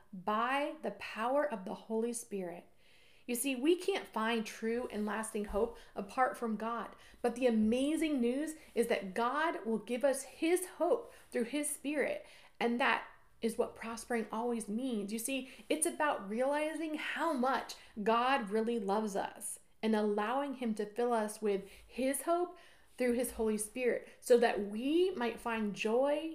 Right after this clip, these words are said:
and peace in every situation we face, both the big ones and the hard ones. It's trusting that on the other side of suffering, God has given us plans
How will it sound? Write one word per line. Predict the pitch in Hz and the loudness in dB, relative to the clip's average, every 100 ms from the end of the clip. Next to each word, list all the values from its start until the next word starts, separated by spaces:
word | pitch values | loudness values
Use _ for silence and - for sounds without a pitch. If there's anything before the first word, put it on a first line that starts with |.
| 311 - | -10 -4
and | 220 208 - | 0 0 -4
peace | - 269 294 311 - - _ | -4 -2 0 -2 -6 -12 _
in | 220 196 - | 0 0 -2
every | 247 277 302 | -2 0 -2
situation | 285 254 254 233 233 233 226 | -4 -6 -4 -2 -2 -2 -2
we | 208 | -2
face, | 202 262 294 - - - - - - - | -2 -4 -4 -8 -14 -16 -18 -20 -20 -10
both | 294 320 | -8 0
the | 269 | 0
big | - - 269 320 | 0 0 2 2
ones | 349 370 392 381 381 - - - - - - | 2 0 0 -2 -4 -10 -18 -20 -20 -20 -2
and | 254 277 285 277 285 - - - - - | 0 2 0 -4 -8 -12 -20 -20 -20 -4
the | 220 | -4
hard | 214 254 269 220 | -2 0 0 0
ones. | - - 277 - - - - - - - - - | -4 -8 -14 -16 -18 -20 -20 -20 -20 -20 -20 -4
It's | - 262 - | -2 -2 -4
trusting | - 285 294 285 240 | 0 2 2 -2 0
that | 208 | 0
on | 220 | 2
the | 220 208 - | 0 0 0
other | 247 320 330 | 2 2 -2
side | - 277 277 | -2 0 0
of | 269 | -2
suffering, | - - 214 220 302 302 320 320 - - 208 | -4 -2 -2 -2 -6 -6 -4 -8 -10 -12 -2
God | 226 233 269 320 | 2 2 2 -4
has | 320 269 196 | 0 0 0
given | 202 240 254 | -2 -2 -2
us | 233 226 | -4 -6
plans | - 233 247 277 311 311 | -6 -4 -2 -4 -6 -10